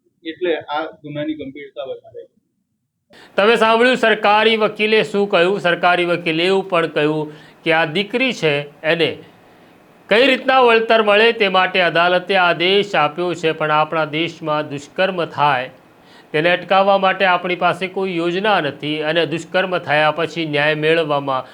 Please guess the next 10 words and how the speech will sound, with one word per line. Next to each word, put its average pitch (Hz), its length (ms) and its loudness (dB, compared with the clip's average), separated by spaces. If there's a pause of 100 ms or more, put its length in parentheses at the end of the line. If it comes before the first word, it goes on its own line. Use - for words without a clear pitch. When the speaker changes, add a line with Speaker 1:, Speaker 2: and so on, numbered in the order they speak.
(180)
Speaker 2:
આઠ 196 380 2
વર્ષનો 180 560 0
વિલંબ 160 440 -2
થઈ 156 240 -4
જાય 143 420 0 (340)
અને 156 220 -2
ઘરનો 160 520 -2
મોભી 151 560 -4
માર્યો 160 540 0
જાય 123 360 -2